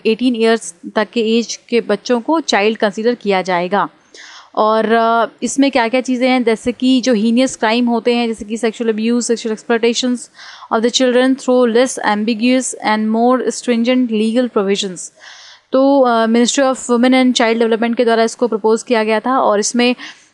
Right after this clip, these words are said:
चाइल्ड के राइट्स को प्रोटेक्ट किया जाता है, उनको इन ऑफेंसेस से बचाने की पूरी कोशिश की जाती है।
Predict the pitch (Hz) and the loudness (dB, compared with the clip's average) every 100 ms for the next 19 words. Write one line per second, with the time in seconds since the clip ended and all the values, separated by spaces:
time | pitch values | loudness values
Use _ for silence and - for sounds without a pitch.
0 | - 247 240 247 262 226 233 - 262 226 | -4 0 0 0 0 2 0 -2 -2 0
1 | 233 220 247 233 226 220 240 247 233 220 | 0 -2 0 0 0 0 2 2 2 0
2 | - 240 233 233 220 - 226 208 247 - | 0 2 2 0 -2 -2 -2 0 -2 0
3 | 202 208 220 220 233 247 233 240 226 214 | -2 -2 0 -2 -2 -2 -2 0 0 -2
4 | - 233 220 214 240 254 | -4 0 0 0 0 0